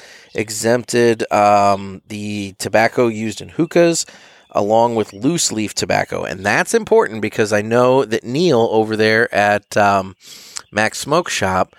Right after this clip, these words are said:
um, I'm assuming that would also include pipe tobacco, 'cause Mac's in, um,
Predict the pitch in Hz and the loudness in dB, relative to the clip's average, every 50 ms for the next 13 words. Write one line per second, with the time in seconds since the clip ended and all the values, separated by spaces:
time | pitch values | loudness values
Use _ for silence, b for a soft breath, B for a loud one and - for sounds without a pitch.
0 | b b b b b b b b - 98 98 101 101 98 98 98 101 101 101 - | b b b b b b b b -2 0 2 2 2 2 2 2 0 -4 -8 -8
1 | - 104 98 101 95 - - - - - - - 160 185 208 202 175 147 127 120 | -8 -6 -6 -4 -6 -6 -4 -6 -4 -4 -2 0 2 4 4 4 4 2 2 2
2 | 117 113 113 113 117 120 _ _ - 85 101 110 107 107 87 90 110 113 110 101 | 2 2 0 -2 -4 -6 _ _ -18 -6 0 2 4 4 2 2 0 0 0 -2
3 | - _ _ _ - - 113 117 - - - 113 107 92 95 101 - - - - | -8 _ _ _ 0 2 2 2 2 2 2 2 2 2 -2 -6 -8 -10 -6 -4
4 | 110 104 104 104 104 98 - - 151 147 - - 98 95 95 87 - - - - | -2 -2 -2 -2 -4 -6 -4 -4 -4 -4 -4 -4 -4 -4 -4 -4 -6 -10 -12 -12
5 | _ - - 95 92 90 87 58 67 95 101 104 107 120 147 165 - - - - | _ -6 -6 -6 -6 -6 -12 -14 -10 -4 -2 0 0 2 0 -2 -4 -6 -10 -8
6 | - - - B B B B B B B B - 117 117 113 110 110 110 110 113 | -8 -8 -10 B B B B B B B B -2 0 2 4 4 4 2 2 0
7 | 110 110 110 107 107 104 104 104 101 98 101 98 95 95 | 0 0 2 2 4 4 4 2 0 -2 -4 -10 -14 -16